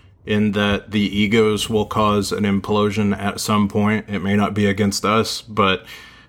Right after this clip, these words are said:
I just feel like Chad Morris is a pretty proud guy, but Gus is a prouder guy. <laughs> And that at some point there will be heads butting,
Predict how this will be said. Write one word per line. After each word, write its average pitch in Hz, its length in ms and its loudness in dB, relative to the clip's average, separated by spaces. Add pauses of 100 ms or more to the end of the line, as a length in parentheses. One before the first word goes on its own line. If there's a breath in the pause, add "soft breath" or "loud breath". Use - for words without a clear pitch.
(120)
I 101 120 -2
just 104 240 -4
feel 113 220 2
like 101 320 2 (140)
Chad 107 260 0
Morris 101 340 2
is 110 80 -2
a 101 60 -2
pretty 104 240 -2
proud 104 360 0
guy, 107 280 2
but 98 240 -4
Gus 101 260 0
is 98 140 -2
a 98 60 -4
prouder 104 400 -2
guy. 113 400 -2
<laughs> - 60 -20 (440 loud breath)
And 107 640 2 (380 loud breath)
that 113 120 2
at 110 140 2
some 117 340 4
point 113 400 0
there 110 140 0
will 107 160 0
be 104 180 -2
heads 104 300 -4
butting, 117 480 0